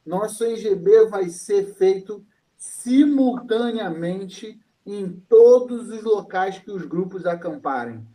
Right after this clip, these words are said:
O N G B desse ano vai funcionar dessa forma. Data do N G B vai ser dia treze, quatorze e quinze de novembro desse ano.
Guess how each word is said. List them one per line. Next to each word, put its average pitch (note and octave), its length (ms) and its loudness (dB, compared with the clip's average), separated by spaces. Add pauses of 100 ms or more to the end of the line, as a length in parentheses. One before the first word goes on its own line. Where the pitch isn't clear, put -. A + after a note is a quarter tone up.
(200)
O E3+ 100 -2
N A3 120 2
G G3+ 160 4
B A3 240 4
desse G#3+ 340 -8
ano A3+ 160 -6
vai G#3 180 -6
funcionar G#3+ 440 -10
dessa G3 260 -8
forma. C#3+ 500 -8
Data A#3+ 400 -2
do G#3+ 140 -4
N A3+ 140 -8
G G3+ 180 -2
B E3+ 380 -2 (460)
vai D3 160 -4
ser E3+ 200 -6
dia C#3 520 -6
treze, G3 800 0 (100)
quatorze G3 1000 -4
e A#3 140 -16 (140)
quinze C4+ 460 -2
de A#3 140 -8
novembro G3+ 420 -8
desse F#3 320 -6
ano. B2 260 -8